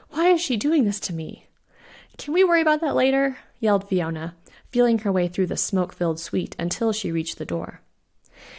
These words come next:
She tried the handles, but the doors wouldn't budge. "Bellamy, it's locked." "Unlock it then."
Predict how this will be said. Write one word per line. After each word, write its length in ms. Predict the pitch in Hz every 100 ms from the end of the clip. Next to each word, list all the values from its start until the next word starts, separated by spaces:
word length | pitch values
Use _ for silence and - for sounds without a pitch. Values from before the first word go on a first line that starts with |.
| -
She 160 | - 247
tried 260 | - 302 254
the 60 |
handles, 580 | 208 233 240 175 156 - -
but 80 | 196
the 60 |
doors 320 | 196 226 214
wouldn't 200 | 180 170
budge. 360 | 202 190 - - _ _ - - _
"Bellamy, 420 | 226 285 240 175
it's 220 | - - 240
locked." 460 | 269 185 - - - _ _ _
"Unlock 380 | 254 294 392 415
it 100 | 254
then." 340 | 180 151 160